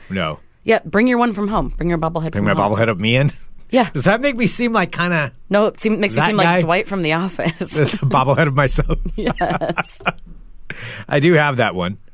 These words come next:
Speaker 1: Okay, I could bring that in.
Speaker 2: You know what you should get? You should get a pet, um, like, a, one of those old glass, like, grandma bowls and then fill it with those old-timey but-, butterscotch candies.
Speaker 1: Like hard candies?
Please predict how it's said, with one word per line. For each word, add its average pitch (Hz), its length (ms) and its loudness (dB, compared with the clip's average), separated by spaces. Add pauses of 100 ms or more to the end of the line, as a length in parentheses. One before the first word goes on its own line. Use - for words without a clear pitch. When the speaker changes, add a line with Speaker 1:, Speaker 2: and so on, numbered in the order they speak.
(200)
Speaker 1:
Okay, 113 260 0
I 117 120 2
could 123 100 -2
bring 147 200 4
that 95 180 -2
in. 98 140 -2 (160)
Speaker 2:
You 226 100 4
know 247 60 6
what 247 60 2
you 254 60 0
should 196 200 -4
get? 226 260 2
You 190 60 -8
should - 140 -8
get 190 100 -2
a 185 40 -2
pet, 180 320 -2
um, 147 500 0 (260)
like, 160 180 -2
a, 156 180 4
one 160 160 0
of 170 60 0
those 160 180 0
old 160 300 -2
glass, 165 320 0
like, 160 140 -4
grandma 160 340 0
bowls 185 340 0
and 165 140 -2
then 156 80 0
fill 160 220 0
it 160 100 0
with 160 140 -6
those 147 200 -2
old-timey 156 460 -2
but-, 135 280 -2 (200)
butterscotch 170 480 -2
candies. 208 240 -2
Speaker 1:
Like 135 100 4
hard 147 220 2
candies? 185 480 2